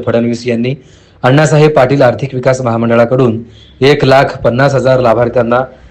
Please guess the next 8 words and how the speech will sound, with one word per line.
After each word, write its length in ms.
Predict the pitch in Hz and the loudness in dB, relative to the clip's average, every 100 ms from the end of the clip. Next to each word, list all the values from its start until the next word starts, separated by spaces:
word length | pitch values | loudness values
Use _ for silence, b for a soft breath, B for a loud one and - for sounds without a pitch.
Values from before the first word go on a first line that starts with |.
| B - | B -4
उद्योग 320 | 127 127 170 | 0 2 4
व्यवसाय 380 | 147 127 127 139 | 4 4 4 4
आर्थिक 380 | 123 113 143 139 | 4 0 -6 -8
उन्नतीसाठी 680 | 123 123 127 123 127 135 127 | -4 -4 -4 -6 -6 -6 -4
लाभ 180 | 117 | -4
दिला. 260 | 107 113 113 - b b b - | -2 -2 -2 -4 b b b 0
त्याबद्दल 380 | 135 143 131 147 | 2 4 2 2
त्यांचा 400 | 139 - 131 | 2 2 0